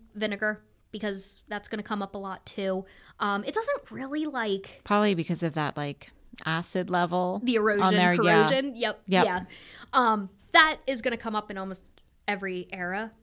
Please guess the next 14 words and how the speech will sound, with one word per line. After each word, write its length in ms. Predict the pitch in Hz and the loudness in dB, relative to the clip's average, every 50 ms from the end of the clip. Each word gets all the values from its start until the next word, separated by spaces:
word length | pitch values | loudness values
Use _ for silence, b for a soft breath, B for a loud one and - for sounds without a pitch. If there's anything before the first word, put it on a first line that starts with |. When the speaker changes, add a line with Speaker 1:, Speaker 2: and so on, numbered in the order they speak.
| _ _ _ _ _ _ _ - | _ _ _ _ _ _ _ -4
Speaker 1:
um, 240 | 214 202 196 190 190 | -4 -2 -2 -2 -2
until 280 | - 226 247 233 240 226 | -4 -4 -2 0 0 0
we 80 | 233 208 | 0 -2
get 200 | 208 208 - - | -2 -4 -6 -6
to, 100 | - 220 | -8 -6
like, 400 | 196 202 185 180 175 - _ _ | -4 -4 -4 -4 -6 -10 _ _
current 480 | - - - 208 190 185 180 123 165 | -18 -10 -6 -6 -4 -4 -6 -6 -8
day 160 | 180 185 180 175 | -8 -6 -6 -4
where 160 | 175 190 185 | -4 -6 -6
it 80 | - 190 | -6 -6
really 260 | 196 202 202 185 196 | -4 -4 -4 -4 -4
becomes 440 | 196 190 185 - 202 190 196 185 - | -6 -8 -8 -8 -8 -8 -8 -10 -8
more 240 | 202 185 175 160 - - | -8 -8 -8 -8 -10 -14
chemical, 840 | - - - - 196 190 196 214 - 294 277 285 302 294 294 _ | -18 -14 -10 -8 -8 -8 -8 -8 -6 -4 -2 -2 -2 -4 -8 _